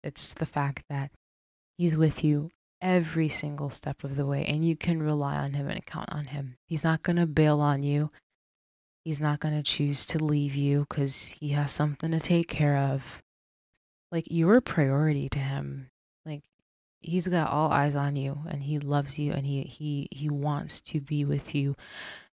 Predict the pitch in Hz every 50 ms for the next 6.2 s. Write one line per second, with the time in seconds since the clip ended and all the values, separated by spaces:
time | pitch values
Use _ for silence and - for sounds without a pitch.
0 | _ _ - 175 170 - 165 190 196 185 185 185 175 - - 165 - - - 156
1 | 156 - - - 156 156 151 151 151 143 - - - 160 165 156 151 147 147 143
2 | 143 147 147 143 - - - 143 139 135 135 135 131 127 - _ _ _ _ _
3 | _ _ _ _ _ _ _ _ _ _ _ _ - - - - - 170 156 151
4 | - - - - - - - - - 170 156 156 156 156 151 151 - - - 165
5 | 160 - - 160 160 156 - - - 160 151 - - 160 - - - - 170 170
6 | 175 175 170